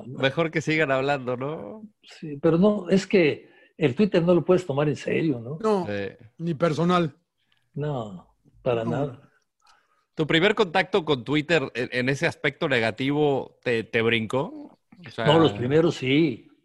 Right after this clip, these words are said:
Speaker 1: Sí, porque
Speaker 2: Sí te
Speaker 1: son
Speaker 2: afecta,
Speaker 1: per-
Speaker 2: ¿no? Al principio, ¿no?
Speaker 1: Claro, porque son personales, ¿no? Te, te,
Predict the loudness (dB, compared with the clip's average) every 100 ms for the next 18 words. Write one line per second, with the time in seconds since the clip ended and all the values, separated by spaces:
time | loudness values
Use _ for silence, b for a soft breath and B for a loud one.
0 | _ _ _ _ _ _ _ _ -4 -2
1 | 0 -4 -4 -4 -2 2 4 4 4 4
2 | 6 6 4 2 -2 -2 -4 0 -2 -2
3 | -8 -12 _ -2 2 4 4 -2 -8 -6
4 | -4 -4 -4 -6 -6 -8 -10 -14 -12 -10
5 | -12 -12 -12 -10 -12